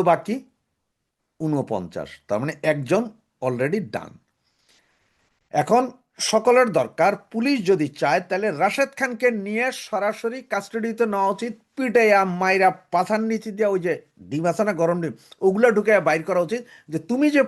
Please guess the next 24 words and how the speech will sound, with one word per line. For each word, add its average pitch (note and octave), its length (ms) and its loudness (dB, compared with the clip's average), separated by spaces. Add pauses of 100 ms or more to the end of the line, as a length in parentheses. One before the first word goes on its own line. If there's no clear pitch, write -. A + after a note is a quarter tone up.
পঞ্চাশ G3+ 380 4
জন F#3 180 2
বলছিলে, F#3 220 -2 (100)
সেই G3+ 180 -2
পঞ্চাশ G3 240 -4
জনের F#3 140 -4
মধ্যে F#3+ 200 0
একজন D#3+ 280 -6
গেছে, D#3 160 -4 (140)
বাকি D#3 240 -4
ঊনপঞ্চাশ G3 460 -2
জন F3+ 160 -2
আছে, - 140 -10 (300)
এই G#3+ 120 8
ঊনপঞ্চাশ G3+ 480 2
জন F3+ 80 0 (160)
আমরা D3 220 0
বাঁচাইতে C3 340 -6
হবে। A#3+ 120 2 (340)
তুমি C#4+ 220 -4
বেটা G#3+ 280 4
বলো, F3 220 0 (120)
কোত্থেকে A#3+ 540 -2
পাইছো D#3 260 -4